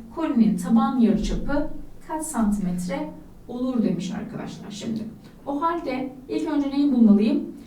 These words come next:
Daire diliminin uzunluğunu bulmalıyım. Yani A B yayının uzunluğunu bulmalıyım. Nasıl bulacağız arkadaşlar? E, yarıçapı on iki olan ve,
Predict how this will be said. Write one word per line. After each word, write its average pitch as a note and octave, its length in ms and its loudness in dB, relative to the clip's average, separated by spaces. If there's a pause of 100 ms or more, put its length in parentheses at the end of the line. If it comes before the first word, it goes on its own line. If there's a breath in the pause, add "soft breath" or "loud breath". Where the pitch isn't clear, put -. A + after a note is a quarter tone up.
(280 loud breath)
Daire G#3 460 8
diliminin G#3 580 8
uzunluğunu A3 580 8
bulmalıyım. E3+ 400 0
Yani A3+ 320 4
A A3+ 220 4
B B3 40 0
yayının A3+ 500 6
uzunluğunu G#3 480 4
bulmalıyım. D#3 380 -2
Nasıl C#4+ 280 0
bulacağız F#3+ 460 4
arkadaşlar? - 600 -4 (600 loud breath)
E, A3 100 2 (100)
yarıçapı A3 640 4
on C#4+ 160 -2
iki C#4+ 200 -2
olan G3+ 520 2 (500)
ve, C4+ 360 0